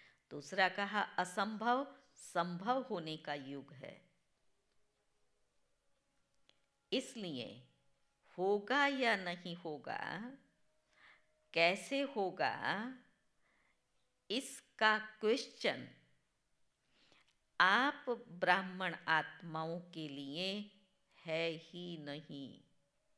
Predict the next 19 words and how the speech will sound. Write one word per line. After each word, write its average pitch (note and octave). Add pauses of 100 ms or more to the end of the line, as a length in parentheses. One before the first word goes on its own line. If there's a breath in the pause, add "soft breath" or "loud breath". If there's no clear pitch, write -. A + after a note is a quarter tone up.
(720)
सुना, F#3+
क्वेश्चन G#3
ही C#4
नहीं G3+
है, - (460 soft breath)
होगा F#3
या D#4
नहीं G#3+
होगा, E3 (960 loud breath)
ये F#3+
क्वेश्चन G3+ (420)
आप A#3+
ब्राह्मण F#3+
आत्माओं D#3+
के E3+
लिए E3 (200)
है E3
ही E3
नहीं। C#3+